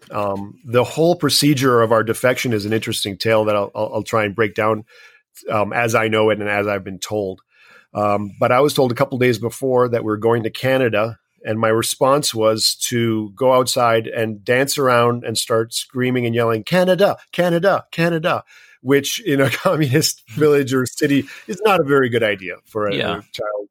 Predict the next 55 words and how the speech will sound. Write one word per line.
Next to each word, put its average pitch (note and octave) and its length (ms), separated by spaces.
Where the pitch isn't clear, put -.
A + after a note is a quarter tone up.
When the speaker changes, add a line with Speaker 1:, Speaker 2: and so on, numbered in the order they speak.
Speaker 1:
to G#2+ 140
be F#2+ 320
running G#2+ 320
around G2 280
doing G2+ 220
that. F#2 160
So C3+ 280
they C#3 180
had C#3 200
to, A#2+ 280
you A#2+ 180
know, A2+ 80
I C3+ 100
think D3+ 140
they C#3 100
kept - 200
it C3 80
from B2+ 120
me B2 80
as, - 260
as A#2+ 100
far B2+ 140
as A2 80
they G#2+ 120
could. D3+ 300
I C3 100
remember A#2+ 260
being A#2 240
told B2 300
that A2 200
we A2+ 140
were G#2 180
leaving C3+ 320
at C3+ 100
one C3 160
point, C3 300
that A2+ 160
we're G#2 140
leaving A#2 260
and G#2 100
not A2 220
coming B2+ 300
back, A#2 460
um, G#2 260
which A2 160
is G2+ 240
a A2+ 60
quite A2+ 220
striking A#2 420
thing A2 260
for G2+ 240
a G2 60
four-year-old G#2+ 540
to G2 80
hear. A2 340